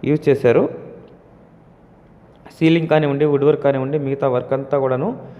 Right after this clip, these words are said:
A to Z వర్క్ అయితే మనకు ఫినిష్ చేశారండి. ఓకేనా, ఇక్కడ ఈ ఇంట్లో స్పెషల్ ఏంటంటే ఒక, ఒక పూజ రూమ్ మాత్రమే ఒక లక్ష రూపాయల వరకు మనకు ఖర్చు పెట్టి మరీ చేశారండి. పూజ గది మాత్రం హైలైట్గా చేశారు. ఓకేనా,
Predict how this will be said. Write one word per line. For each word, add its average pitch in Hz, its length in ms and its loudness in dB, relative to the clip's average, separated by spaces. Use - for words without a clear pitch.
A 131 140 2
to 143 100 0
Z 147 200 2
వర్క్ 139 200 0
అయితే 143 160 -2
మనకు 131 280 -2
ఫినిష్ 131 240 -4
చేశారండి. 123 440 -2
ఓకేనా, 147 280 0
ఇక్కడ 147 140 2
ఈ - 100 -2
ఇంట్లో 170 180 2
స్పెషల్ 156 320 -4
ఏంటంటే 143 280 -2
ఒక, - 80 -14
ఒక 127 80 -8
పూజ 156 180 -2
రూమ్ 156 160 0
మాత్రమే 143 400 -2
ఒక 135 180 0
లక్ష 131 180 -2
రూపాయల 160 240 4
వరకు 156 220 0
మనకు 131 280 -6
ఖర్చు 135 220 -4
పెట్టి 151 240 -2
మరీ 139 160 0
చేశారండి. 127 480 -4
పూజ 131 120 -2
గది 123 200 0
మాత్రం 131 300 -2
హైలైట్గా 131 380 0
చేశారు. 117 340 0
ఓకేనా, 131 280 0